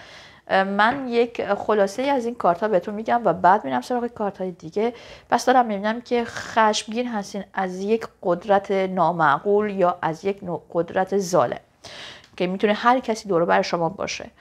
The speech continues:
اه، ولی دارم می‌بینم بسیار متمرکز هستین، کار می‌کنین و اینکه در راستای هدفی که دارین حرکت می‌کنین، به حرف دلتون گوش میدین دوستان،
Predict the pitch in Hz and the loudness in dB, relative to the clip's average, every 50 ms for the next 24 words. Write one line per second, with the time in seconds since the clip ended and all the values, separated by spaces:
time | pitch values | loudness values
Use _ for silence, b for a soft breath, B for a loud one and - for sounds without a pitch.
0 | B B B B B B - 196 190 190 190 190 190 190 196 220 226 247 240 220 | B B B B B B 0 4 6 6 8 6 6 4 4 4 4 4 4 4
1 | 196 190 190 185 180 185 175 180 175 - - - - 208 202 202 202 - - 180 | 4 4 4 2 0 -4 -2 -2 -2 -4 -4 0 2 4 4 4 2 0 -2 -2
2 | 175 156 147 160 - 220 220 - 240 226 220 - 233 233 226 - - 202 196 214 | -2 -2 -2 -2 -4 -6 -6 -6 -6 -8 -8 -8 -10 -12 -10 -2 4 6 6 6
3 | 247 262 262 254 - 262 247 247 262 262 262 240 220 196 185 175 175 180 - - | 4 2 -4 -4 -2 -2 -2 -2 -4 -8 -6 -2 -2 -2 -2 -2 -6 -8 -4 -2
4 | 208 214 240 220 - - 170 170 170 180 185 175 170 185 185 170 175 180 175 - | -2 -2 -2 -4 -4 -4 -4 -2 0 2 4 4 4 2 2 0 0 0 -2 -6
5 | - - 214 214 226 233 226 220 185 165 160 - 175 156 160 190 202 202 - 202 | -4 0 2 4 4 4 2 0 -2 -2 -4 -4 -2 0 2 2 2 0 -2 -8
6 | - 170 170 170 156 156 180 175 185 180 180 180 170 - 226 226 233 214 190 - | -8 -6 -6 -6 -6 -6 -8 -6 -4 -4 -4 -2 0 0 0 0 -2 -6 -6 -4
7 | 180 175 175 180 220 277 269 277 302 302 294 - 226 233 220 214 202 - 180 165 | -4 -4 -4 -6 -6 -6 -4 -2 -2 -2 -2 -2 0 0 0 0 0 -2 -6 -10
8 | 175 196 190 - - - 180 170 170 170 165 - 175 | -10 -12 -14 -14 -12 -10 -10 -10 -10 -10 -10 -10 -10